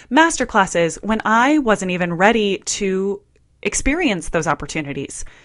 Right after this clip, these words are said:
That's the downside of throwing money at something without thinking about whether or not you're going to get the most out of it. Where are you throwing money at your singing life without preparing for the actual event or experience?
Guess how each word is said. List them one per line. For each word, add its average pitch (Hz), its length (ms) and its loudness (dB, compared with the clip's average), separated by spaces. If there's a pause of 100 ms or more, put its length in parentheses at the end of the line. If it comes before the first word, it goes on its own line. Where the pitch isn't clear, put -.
(720)
That's 277 200 0
the 320 80 2
downside 254 580 2
of 185 80 -6
throwing 214 340 -2
money 233 260 2
at - 100 -6
something 165 400 -6
without 175 300 -2
thinking 262 520 2
about 175 340 4
whether 208 340 4
or 190 60 2
not 175 320 0
you're 175 120 -6
going 214 340 -2
to 214 100 -4
get 185 140 -2
the 180 60 -2
most 170 420 -2
out 151 200 -4
of 139 100 -6
it. - 300 -16 (760)
Where 277 300 0
are 285 80 0
you 220 240 0
throwing 185 460 0
money 165 420 -2
at 175 160 0
your 233 140 4
singing 214 340 0
life 151 360 -2 (360)
without 208 420 2
preparing 226 680 8
for 202 140 -2
the - 160 -6 (200)
actual 196 580 -4
event 170 420 0
or 175 140 -2
experience? 165 720 -6